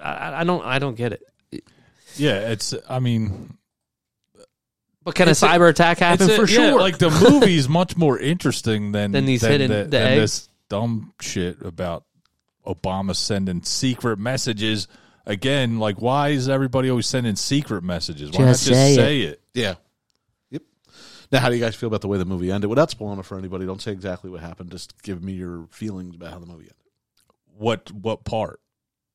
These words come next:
Speaker 3: The very
Speaker 2: The ending,
Speaker 3: end.
Speaker 2: the very, very end?
Speaker 3: This is the people's main complaint about the movie.
Speaker 1: Yeah, that was
Speaker 3: The
Speaker 1: definitely
Speaker 2: You
Speaker 3: end.
Speaker 2: talking about with the little girl?
Speaker 3: Yeah.
Speaker 2: I was happy.
Speaker 3: You thought that was a good ending?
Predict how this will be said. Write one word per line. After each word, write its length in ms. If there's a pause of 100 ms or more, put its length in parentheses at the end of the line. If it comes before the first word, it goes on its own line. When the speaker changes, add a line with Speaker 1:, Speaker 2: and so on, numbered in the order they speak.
(280)
Speaker 3:
The 120
very 200
Speaker 2:
The 200
ending, 320
Speaker 3:
end. 80
Speaker 2:
the 100
very, 420
very 460
end? 260 (540)
Speaker 3:
This 160
is 100
the 80
people's 360
main 160
complaint 340
about 240
the 100
movie. 260 (180)
Speaker 1:
Yeah, 320
that 220
was 180
Speaker 3:
The 100
Speaker 1:
definitely 360
Speaker 2:
You 60
Speaker 3:
end. 60
Speaker 2:
talking 180
about 160
with 120
the 80
little 260
girl? 420
Speaker 3:
Yeah. 180 (1120)
Speaker 2:
I 140
was 260
happy. 580 (680)
Speaker 3:
You 80
thought 120
that 100
was 80
a 40
good 120
ending? 300